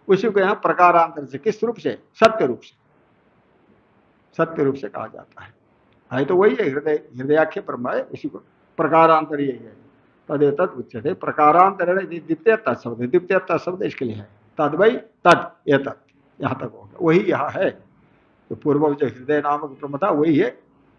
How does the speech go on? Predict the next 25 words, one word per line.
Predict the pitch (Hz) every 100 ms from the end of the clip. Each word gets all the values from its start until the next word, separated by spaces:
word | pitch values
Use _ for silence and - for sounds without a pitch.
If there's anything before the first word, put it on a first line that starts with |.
| _ _ 143
ब्रह्म | 139 120
है, | - _ _ _ _ _ _ _ _
सत्य | 139 -
नामक | 120 120 120 117
ब्रह्म, | 117 175
ये | 127
कहना | - 113 _
चाहते | - -
हैं। | 101 _ _ _ _ _ _ _ _ _ -
आगे | 135 147
फिर | 143 147
कहना | 131 135 127
चाहते | 127 113 107 107
हैं, | 104
दिव-, | 123 - _ _ _ 160
तृतीय | 160 175
आएगा, | 139 120 - - _ _ _
किम | 214 214
पुनः | 233 247
तत् | - 233 226
प्रकारांतरम, | 208 202 202 208 208 220 220 - _ _ -
अन्य | 190 226
प्रकार | 226 214 220 220
क्या | 214 214
है? | 135